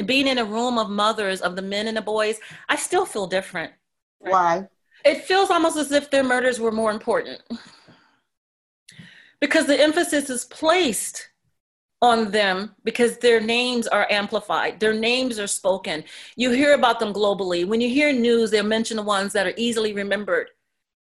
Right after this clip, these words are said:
Speaker 1: The only female up until, until, uh, Tatiana and even Breonna was Sandra Bland. So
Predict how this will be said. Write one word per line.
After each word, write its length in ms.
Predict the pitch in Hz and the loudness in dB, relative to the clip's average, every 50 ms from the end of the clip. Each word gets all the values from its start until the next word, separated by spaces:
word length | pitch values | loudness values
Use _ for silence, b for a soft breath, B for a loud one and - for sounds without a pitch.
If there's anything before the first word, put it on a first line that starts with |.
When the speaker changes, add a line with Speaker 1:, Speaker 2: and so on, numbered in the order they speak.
| - | 2
Speaker 1:
The 100 | 240 247 | 4 4
only 220 | - 254 277 294 311 | 6 6 6 6 4
female 440 | 294 320 311 294 285 277 277 269 - | 2 2 2 4 4 4 4 4 4
up 140 | 254 254 262 | 4 2 2
until, 360 | 302 285 285 320 294 294 233 | 2 0 2 2 0 0 0
until, 480 | 240 285 285 277 - 294 269 269 269 254 - | 0 -2 -2 0 2 4 6 6 6 4 4
uh, 60 | 226 | 0
Tatiana 680 | - - 247 240 240 - 269 269 269 277 285 294 - - | 0 0 -2 -2 -2 -2 -2 0 0 2 2 0 0 0
and 140 | 262 247 247 | 0 0 0
even 240 | 262 262 269 269 247 | 0 0 0 -2 -2
Breonna 560 | 277 269 277 285 320 339 302 254 254 285 277 B B B | -2 -2 -2 0 0 0 0 0 0 -2 -4 B B B
was 600 | 247 269 269 269 269 277 285 269 - - - _ _ - - | 4 4 6 6 6 4 2 0 -6 -16 -20 _ _ -14 -6
Sandra 340 | - 294 269 277 285 320 302 | 0 0 2 2 2 0 0
Bland. 400 | 339 370 427 523 508 392 - - _ - | 0 2 2 2 2 0 -2 -6 _ -10
So 440 | - - 349 302 320 294 - - | 0 4 6 6 6 4 2 -2